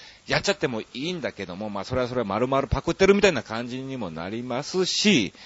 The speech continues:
えー、逆にですね、えー、石川不良の、えー、滑ってもいい話とかになっちゃうと、これまた神経からね、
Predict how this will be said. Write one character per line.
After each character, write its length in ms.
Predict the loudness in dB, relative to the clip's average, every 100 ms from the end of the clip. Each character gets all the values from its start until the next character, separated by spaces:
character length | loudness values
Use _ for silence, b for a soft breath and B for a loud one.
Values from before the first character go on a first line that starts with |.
| B B B 0
え 220 | 2 4
ー、 40 | 2
逆 320 | 2 2 0
に 160 | 0 0
で 80 |
す 100 | 0
ね、 300 | 0 0 0 -4
え 220 | -4 0
ー、 60 |
石 140 | 0 2
川 200 | 2 6
不 40 |
良 100 | 6
の、 180 | 6 2 B B
え 380 | 0 2 2 0
ー、 160 | -2 8
滑 180 | 10
っ 20 | 10
て 180 | 6
も 160 | 6 6
い 160 | 4 2
い 40 |
話 340 | 0 -2 -2
と 100 | 0
か 140 | 0 -2
に 100 | -2
な 120 | -4
っ 40 |
ち 100 | -2
ゃ 40 | -2
う 80 | 2
と、 200 | 2 2 B B B B
こ 80 | 4
れ 80 | 6
ま 120 | 6
た 100 | 6
神 240 | 2 0
経 100 | 0
か 140 | -4 -4
ら 80 | -2
ね、 260 | -2 -2